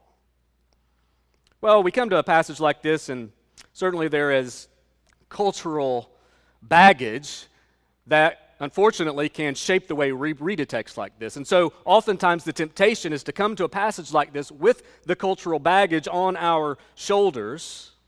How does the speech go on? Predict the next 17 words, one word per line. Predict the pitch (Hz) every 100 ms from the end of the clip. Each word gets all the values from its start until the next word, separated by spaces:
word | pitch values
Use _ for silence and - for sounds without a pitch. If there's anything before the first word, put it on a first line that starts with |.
| _ _ _ _ _ _
and | 170 190
respond | 208 - 226 233 220
in | 202
one | 196
of | 185
two | - 185
ways. | 175 139 - - - - - _ _ _ _ _ _ _
Either | 214 247 202
one, | 160 262 240 190 185
we | 196
discount, | 185 - - 196 208 214 -
dis-, | 160 185
discount | 190 196 185 175
it | 190
and | 156 160 156 -
as | 160 170
irrelevant. | 156 156 143 190 - -